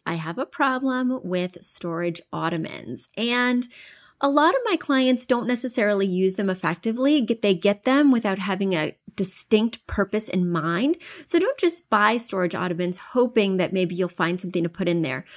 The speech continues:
Really buy them with intention. For instance, in between my sectional, which you can see on my website, affordableinteriordesign dot com,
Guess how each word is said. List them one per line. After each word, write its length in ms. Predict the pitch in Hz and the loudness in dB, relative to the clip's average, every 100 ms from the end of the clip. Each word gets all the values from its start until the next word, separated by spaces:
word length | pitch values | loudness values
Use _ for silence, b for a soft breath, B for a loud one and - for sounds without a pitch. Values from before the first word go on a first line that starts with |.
| B - | B -4
Really 380 | 226 302 392 370 | 2 4 4 2
buy 320 | - 185 185 | 2 2 2
them 160 | 190 185 | 0 0
with 180 | 180 | 0
intention. 800 | 180 175 - 185 175 - - 208 B B B B | -2 -2 -2 0 0 -4 -10 -14 B B B B
For 120 | 254 | 2
instance, 460 | - 226 220 214 190 | 4 2 0 -2 0
in 180 | 220 226 | 2 2
between 320 | 254 233 214 | 2 -2 -2
my 140 | 190 | -2
sectional, 640 | 175 - 180 - 170 151 208 | -4 -4 -6 -4 -4 -4 -4
which 220 | 202 - | -4 -6
you 60 | - | -2
can 140 | 175 | -2
see 300 | - 196 185 | 0 2 2
on 160 | 185 180 | 2 0
my 140 | 175 | 0
website, 500 | 165 160 160 175 175 | 0 0 0 -2 -4
affordableinteriordesign 1300 | - - 175 170 180 175 - 175 170 165 165 165 165 | -6 -4 -2 0 0 -2 0 0 0 0 -2 -2 0
dot 260 | 160 - | -2 -4
com, 520 | - 202 165 160 240 | -4 2 2 2 0